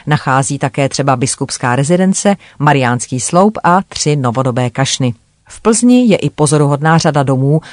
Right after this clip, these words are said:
zdobených freskami a z grafity malíře Mikuláše Alše či bytové interiéry od architekta Adolfa Lose. Plzeň odedávna žila čilým kulturním životem.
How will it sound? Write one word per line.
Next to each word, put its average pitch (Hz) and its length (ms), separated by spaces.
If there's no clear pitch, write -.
zdobených 143 480
freskami 143 500
a 135 120
z 113 60
grafity 139 520
malíře 135 360
Mikuláše 127 540
Alše 123 460
či 131 240
bytové 220 420
interiéry 147 760
od - 220
architekta 185 640
Adolfa 127 440
Lose. 120 400
Plzeň 175 540
odedávna 165 580
žila 151 240
čilým 160 360
kulturním 151 520
životem. 131 600